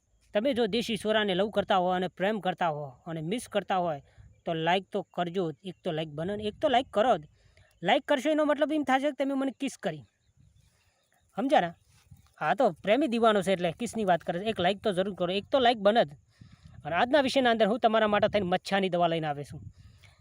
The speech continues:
એટલે કે મચ્છા હળહળતા હોય, કળકળ કરતા હોય અને મચ્છા જપતા ના હોય, એને રાતે હુરવા દેતા ના હોય. અ, પહેલું તો એક વાત કરી લઉં કે મચ્છા થવાનું મૂળ કારણ શું છે? અ,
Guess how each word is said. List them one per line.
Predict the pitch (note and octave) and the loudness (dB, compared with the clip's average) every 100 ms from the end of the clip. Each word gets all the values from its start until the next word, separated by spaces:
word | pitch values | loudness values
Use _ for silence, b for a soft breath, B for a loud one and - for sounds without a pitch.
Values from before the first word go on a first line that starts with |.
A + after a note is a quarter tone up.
| b b b E3+ | b b b 0
એટલે | A3 | 2
કે | F#3 G3 C#4 | 4 4 4
મચ્છા | G3 G3+ - | 2 0 2
હળહળતા | G3 A3 A3+ G#3+ A3 | 4 6 6 6 4
હોય, | C4 - | 4 4
કળકળ | G3+ G3+ G#3+ | 0 2 2
કરતા | A3+ G#3 A#3 | 2 4 4
હોય | C#4 - B B B - | 4 0 B B B -6
અને | F3 | -2
મચ્છા | F3 F#3+ - G3+ | 0 -2 0 0
જપતા | F3 D3 F3+ | -2 -2 -2
ના | D#3+ | 0
હોય, | C#3+ - - - - | -4 -8 -10 -12 -10
એને | E3+ | -2
રાતે | F3 F#3 G3 G3 | 2 2 2 -2
હુરવા | D#3 G3+ F3+ | 0 2 2
દેતા | E3+ D#3+ | 0 -2
ના | D3 | -4
હોય. | C#3+ - - - - E3+ | -8 -10 -10 -8 -6 2
અ, | G3 F3+ | 2 2
પહેલું | - A#3 D4+ | 4 4 6
તો | D4+ | 4
એક | D4 | 6
વાત | G#3 G#3+ | 6 6
કરી | G3+ F#3+ | 6 4
લઉં | F3 E3+ | 2 4
કે | E4+ | 4
મચ્છા | B3+ G#3 C4 | 4 4 4
થવાનું | B3 C4 C4 | 4 6 4
મૂળ | A#3 B3 | 2 2
કારણ | F#3+ G3 A3 | 4 4 4
શું | E3 E3+ | 2 -4
છે? | C#3 C#3+ b b b b | -6 -8 b b b b
અ, | - | 2